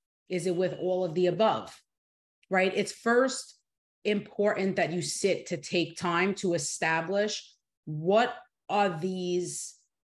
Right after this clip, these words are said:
things to you? What are the boundaries that are important that you establish and get clear on so that you know when you are in all different settings with all different people,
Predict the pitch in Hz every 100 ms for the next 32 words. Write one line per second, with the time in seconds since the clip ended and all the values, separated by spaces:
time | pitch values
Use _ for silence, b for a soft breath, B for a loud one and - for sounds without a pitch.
0 | _ _ 190 175 160 156 147 - - 170
1 | 143 143 - 151 170 208 214 185 185 175
2 | 170 165 160 160 147 143 151 147 147 -
3 | _ - 165 165 151 - 170 - 147 143
4 | 139 - _ _ _ _ - 160 151 160
5 | 156 180 196 180 156 - - 175 170 143
6 | 113 143 - - - _ _ _ - 170
7 | 160 165 147 - 226 226 165 135 139 147
8 | 143 _ _ _ _ _ - - 185 185
9 | 175 165 165 208 233 240 247 208 208 202
10 | 170 170 180 180 185 180 180 185 220 240
11 | 240 233 226 196 190 185 151 143 190 220
12 | 226 233 220 190 170 165 165 170 170